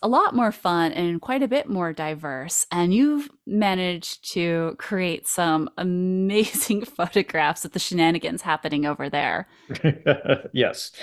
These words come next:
Speaker 2: many, many fun shenanigans.
Speaker 1: Do you have some of these photos up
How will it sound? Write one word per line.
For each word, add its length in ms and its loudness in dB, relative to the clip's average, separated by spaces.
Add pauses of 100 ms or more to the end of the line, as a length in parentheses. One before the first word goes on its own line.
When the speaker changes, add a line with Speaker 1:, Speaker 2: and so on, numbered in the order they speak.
(240)
Speaker 2:
many, 500 6
many 280 2
fun 260 2
shenanigans. 800 -6
Speaker 1:
Do 140 6
you 220 2
have 600 2
some 340 0
of 380 -2
these 460 -4
photos 720 -2
up 280 -4